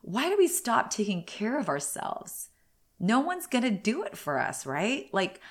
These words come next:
it is up to me to get up at five thirty every morning, knock out a workout, so that when I sit at my computer at eight A M, I have a huge smile on my face because I'm already ten steps ahead of everybody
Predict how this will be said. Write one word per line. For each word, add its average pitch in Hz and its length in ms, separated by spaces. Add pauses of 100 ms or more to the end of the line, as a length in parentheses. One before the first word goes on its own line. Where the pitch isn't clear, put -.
(260)
it 302 140
is 285 240
up 240 220
to 196 120
me 202 220
to 180 140
get 165 280
up 160 320
at 151 200
five 160 220
thirty 156 360
every 147 200
morning, 143 460
knock 160 320
out 165 240
a 143 120
workout, 135 680 (460)
so 196 220
that 165 200
when 165 100
I 175 220
sit 180 240
at 143 120
my 160 100
computer 160 500
at - 120
eight 156 140
A 143 200
M, 151 320
I 147 100
have 147 100
a 139 60
huge - 420
smile 156 320
on 139 120
my 135 120
face 135 420 (340)
because 170 500 (280)
I'm 180 180
already 165 380
ten 165 280
steps - 340
ahead 151 240
of 151 100
everybody 135 680